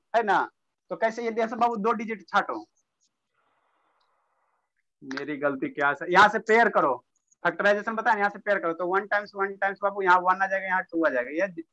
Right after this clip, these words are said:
का subtract होगा, ज़ीरो हो जाएगा, Less double pair उठाओ, फ़ोर डबल एट हो गया, ठीक है। अब बाबू फ़ोर्टी एट हो गया, तो यहाँ कौन से नंबर लिखेंगे बाबू कि फ़ोर्टी एट से कम हो गए? टू लिखोगे, यहाँ टू लिखोगे, यहाँ फ़ोर्टी, ट्वेंटी टू, फ़ोर्टी टू हो जाएगा, यहाँ ट्वेंटी फ़ोर हो जाएगा। ये कितना आ जाएगा? फ़ोर हो जाएगा।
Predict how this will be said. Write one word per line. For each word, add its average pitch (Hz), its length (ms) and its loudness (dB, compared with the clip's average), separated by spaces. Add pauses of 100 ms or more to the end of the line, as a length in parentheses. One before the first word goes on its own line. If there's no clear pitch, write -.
(300)
का 175 80 0
subtract 190 400 0
होगा, 196 180 2
ज़ीरो 175 220 -2
हो 160 40 2
जाएगा, 151 160 -2
Less 202 260 -2
double 196 260 0
pair 196 140 -2
उठाओ, 196 300 4
फ़ोर 185 300 -4
डबल 175 260 0
एट 160 180 -2
हो 123 60 -12
गया, 127 120 -10
ठीक 190 180 -8
है। 240 60 0 (600)
अब 240 100 6
बाबू 226 200 6 (120)
फ़ोर्टी 247 360 4
एट 233 140 4
हो 208 80 2
गया, 175 100 0
तो 190 100 -6
यहाँ 208 200 4
कौन 262 140 0
से 269 100 -2
नंबर 240 280 -2
लिखेंगे 208 260 -6
बाबू 175 160 -2
कि 175 100 -14
फ़ोर्टी 202 280 -6
एट 196 140 2
से 196 140 -4
कम 165 200 4
हो 139 80 -6
गए? 127 120 -10 (100)
टू 196 100 -2
लिखोगे, 208 340 -4
यहाँ - 640 0
टू 190 180 0
लिखोगे, 208 420 0 (260)
यहाँ 160 140 6 (140)
फ़ोर्टी, 180 300 -2
ट्वेंटी 180 440 0
टू, 180 180 -2
फ़ोर्टी 170 340 -2
टू 185 200 -2
हो 185 100 2
जाएगा, 196 260 2
यहाँ 175 200 4
ट्वेंटी 160 360 -4
फ़ोर 135 280 -8
हो 117 60 -4
जाएगा। 104 200 -8 (580)
ये 165 40 0
कितना 190 240 0
आ 185 100 4
जाएगा? 131 180 4
फ़ोर 185 280 0
हो 190 60 4
जाएगा। 180 200 2